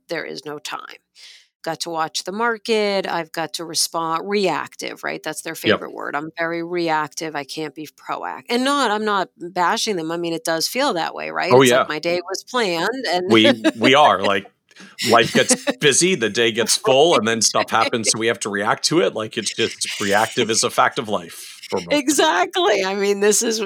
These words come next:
Speaker 1: this is how it goes. But, but I do like to point out that just like with anything, if I don't start then to take the specific things I need to do and calendar them,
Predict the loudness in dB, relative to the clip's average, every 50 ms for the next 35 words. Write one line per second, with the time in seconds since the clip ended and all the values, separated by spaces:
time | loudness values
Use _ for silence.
0 | -6 -4 -4 -2 -2 0 0 0 -2 0 0 0 0 -2 -2 -2 0 0 0 0
1 | -2 -2 -2 -2 -2 -2 -2 -2 -6 -8 -8 -10 -10 -6 -2 2 2 4 4 2
2 | 0 0 -2 -2 0 0 -2 -2 0 0 -2 -2 -2 -6 -8 -6 -4 -2 0 0
3 | 2 2 2 2 2 2 2 2 2 0 -2 -4 -4 -2 0 0 2 2 2 2
4 | 2 2 0 0 0 -4 -2 0 0 2 2 2 2 0 0 -4 -6 -6 -6 -8
5 | -8 -8 -10 -12 -12 -14 -14 -14 -14 -14 -14 -10 -8 -6 -2 0 0 0 0 0
6 | 2 2 2 0 0 -2 -2 -2 -2 -2 -2 -2 -2 -4 -4 -4 -2 -2 -2 -2
7 | -2 -4 -4 -4 -4 -4 -4 -2 0 0 -2 -2 -4 -4 -2 -2 -2 -2 -2 -2
8 | 0 0 0 -2 -4 -6 -6 -4 -4 -2 -2 -2 -2 -2 -2 -2 -2 -4 -4 -4
9 | -4 -6 -6 -4 -4 -4 -2 0 0 0 0 0 -2 -4 -6 -8 -8 -6 -2 0
10 | 0 0 2 2 2 2 0 0 -2 -2 -2 -2 -2 -2 -2 -2 -2 0 -2